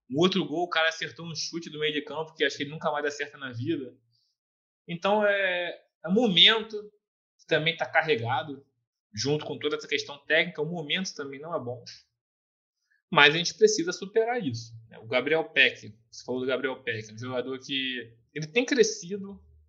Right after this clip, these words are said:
fisicamente, é um jogador que eu acho que ele tem mostrado, ele tem mostrado mais serviço até quando ele consegue, assim, entrar na área, quando ele consegue tabelar com, com o centroavante, quando ele consegue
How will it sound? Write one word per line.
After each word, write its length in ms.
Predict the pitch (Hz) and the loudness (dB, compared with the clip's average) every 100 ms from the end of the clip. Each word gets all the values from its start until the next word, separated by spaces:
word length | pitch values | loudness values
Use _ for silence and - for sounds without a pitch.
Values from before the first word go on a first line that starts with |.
| - | -2
fisicamente, 760 | 185 185 175 156 139 160 175 160 | 0 0 0 -2 0 -2 -4 -6
é 40 | |
um 20 | |
jogador 320 | 147 147 139 143 | 0 2 2 -2
que 140 | 147 | 0
eu 60 | 147 | 0
acho 140 | - | 0
que 60 | 151 | -4
ele 120 | 147 | -4
tem 240 | - 165 | -4 -4
mostrado, 540 | 160 147 - 156 151 131 | -4 -8 2 2 2 -2
ele 140 | 147 | -6
tem 140 | - 180 | -4 -4
mostrado 320 | 175 180 175 | -2 -4 -4
mais 260 | 170 240 | 0 2
serviço 480 | - 214 151 180 190 | 4 2 0 -6 -4
até 240 | 170 - 165 | -4 -2 -2
quando 180 | 165 | -2
ele 100 | 151 | -6
consegue, 400 | 151 151 - 147 | -6 -8 -4 0
assim, 220 | 143 - 127 | -2 -4 -10
entrar 280 | 117 170 | -2 0
na 160 | 190 147 | 0 -2
área, 380 | 160 165 143 127 _ _ _ - | -6 -6 -6 -8 _ _ _ -10
quando 160 | 143 | 2
ele 100 | 147 | 2
consegue 440 | 147 135 120 139 135 | 2 -6 -4 -4 -4
tabelar 600 | 147 147 135 156 185 - | -2 0 2 4 2 0
com, 80 | 160 147 131 | -12 -12 -12
com 80 | 143 | -12
o 60 | |
centroavante, 760 | - 143 143 117 117 160 156 - | -8 -6 -2 -2 -4 -6 -8 -8
quando 160 | 135 131 | -6 -6
ele 120 | 135 | -6
consegue 600 | 135 131 135 131 127 | -12 -8 -6 -6 -10